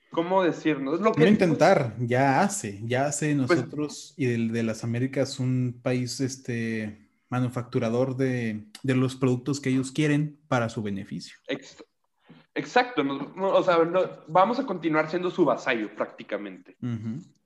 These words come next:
Speaker 1: Por eso yo digo que, pues, Rusia es nuestro mejor, este, eh, ¿cómo se dice? Opción.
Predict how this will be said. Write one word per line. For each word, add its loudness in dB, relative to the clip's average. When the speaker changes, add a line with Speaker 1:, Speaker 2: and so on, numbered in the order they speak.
Speaker 1:
Por 0
eso 0
yo 2
digo 2
que, -2
pues, -4
Rusia 2
es -8
nuestro -4
mejor, 0
este, -6
eh, -8
¿cómo -8
se -12
dice? -10
Opción. 0